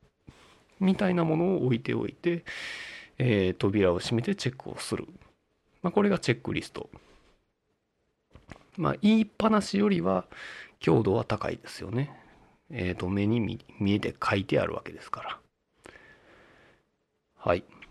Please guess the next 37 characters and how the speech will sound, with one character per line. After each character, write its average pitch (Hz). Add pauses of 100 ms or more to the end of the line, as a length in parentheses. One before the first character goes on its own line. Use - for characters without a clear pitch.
(200)
で、 196
え 151
ー 135
と、 127
次、 196
そ -
の 190
次 214
の -
強 107
さ 87
っ 82
て -
い 98
う 95
の 95
は 95 (100)
ツ -
ー 170
ル。 139 (1200)
<coughs> -
ま 147
あ、 123
道 190
具 120
に 95
よ 90
っ -
て -
防 -
ぐ 95
っ - (260)
て 131
い 101
う 87
こ -
と。 -